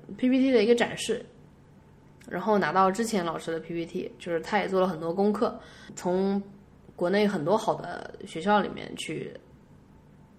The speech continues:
学习了一些，怎么说，那个P P T是融合在一起的，就把很多重要的知识点，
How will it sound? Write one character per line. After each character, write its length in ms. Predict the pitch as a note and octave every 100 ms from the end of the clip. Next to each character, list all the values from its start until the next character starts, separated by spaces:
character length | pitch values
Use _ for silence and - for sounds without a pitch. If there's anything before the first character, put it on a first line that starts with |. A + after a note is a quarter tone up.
| -
学 200 | - G3
习 140 | G3
了 420 | F3+ E3+ D#3+ E2+ -
一 60 | F3
些， 320 | - D#3+ - G3+ - - -
怎 100 | -
么 100 | D#3
说， 220 | F3+ A#3+ A#3+ - - - -
那 80 |
个 80 | G#3+
P 140 | G#3 A#3
P 80 |
T 160 | B3 A#3+
是 680 | A3 A3+ F#3+ F#3 F3+ F3+ - - - -
融 200 | G3+ A#3
合 100 | A#3+
在 120 | A#3
一 100 | B3+
起 200 | A#3+ -
的， 200 | D3 -
就 140 | - F3
把 180 | E3+ E3+
很 140 | E3
多 100 | D#3+
重 160 | G#3+ G#3+
要 140 | E3+
的 20 |
知 140 | F3+ G#3
识 120 | A3+
点， 280 | F#3 D#3+